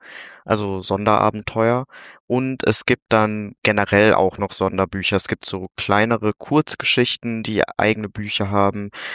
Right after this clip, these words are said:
Es gibt Graphic Novels, ein paar, eine Handvoll. Es gibt so, äh, Special-Bände wie zum Beispiel, äh, <laughs> Gesetzbücher, also Gesetz der Krieger, äh,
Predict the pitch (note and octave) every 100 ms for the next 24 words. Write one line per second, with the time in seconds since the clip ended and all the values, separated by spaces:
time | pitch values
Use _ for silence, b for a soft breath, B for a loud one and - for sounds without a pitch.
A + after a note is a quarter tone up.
0 | B - G2+ - - G2+ G#2 _ _ -
1 | - - G2 G#2+ C3 B2+ C3+ C3+ D3 -
2 | - _ _ _ G#2+ - A2+ A2+ A2+ A2+
3 | A2+ - A#2+ A#2 A#2 B B F#2+ G#2+ _
4 | _ _ _ _ C3 - B2+ - A2 G#2
5 | G#2 G2+ D#2 - G#2 G2+ - - G#2+ -
6 | A2 G#2+ G#2 G#2 F#2+ G2 G2 G2 - G#2
7 | G2+ G2 - G#2 G#2+ G2+ G2 - G2 G2
8 | - - A2 A2 G#2+ _ B B D3+ -
9 | A2 B2+ - - A#2 G#2 - G2 G2 G2
10 | F#2+ F2+ F#2+ F#2+ - C3 - - A#2 A2
11 | G#2+ G#2 G#2 G#2 G#2 - F#2 F#2 F#2 F#2